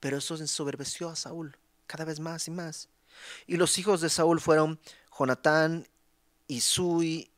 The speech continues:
y Malquisúa, y los nombres de sus dos hijas eran el de la mayor Merab, el de la menor Mical.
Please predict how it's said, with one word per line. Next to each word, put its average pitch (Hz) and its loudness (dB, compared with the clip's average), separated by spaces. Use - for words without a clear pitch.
y 131 -10
Malquisúa, 143 0
y 131 -8
los 131 2
nombres 139 0
de 127 0
sus 127 -6
dos 135 -2
hijas 135 -4
eran 131 0
el 120 -8
de 113 -4
la 110 -4
mayor 117 -4
Merab, 135 -2
el 117 -10
de 110 -4
la 107 -8
menor 110 -6
Mical. 147 -4